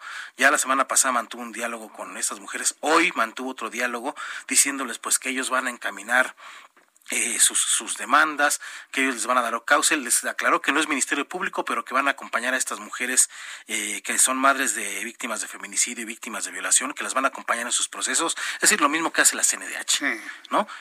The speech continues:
Speaker 1: O sea, la intención es que la segov, como antaño, se vuelva a hacer cargo de esta, de las tareas que actualmente tiene la, la C N D H, con la diferencia de que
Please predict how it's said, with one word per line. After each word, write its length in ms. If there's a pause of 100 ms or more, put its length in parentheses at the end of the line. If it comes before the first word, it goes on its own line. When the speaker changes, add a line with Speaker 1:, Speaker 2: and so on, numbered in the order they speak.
(220)
Speaker 1:
O 80
sea, 120
la 100
intención 380
es 100
que 80
la 100
segov, 360
como 200
antaño, 500 (480)
se 200
vuelva 480 (440)
a 240
hacer 280
cargo 420 (300)
de 180
esta, 400
de 100
las 160
tareas 360
que 160
actualmente 560
tiene 240
la, 160
la 160
C 100
N 60
D 60
H, 140
con 120
la 60
diferencia 520
de 160
que 240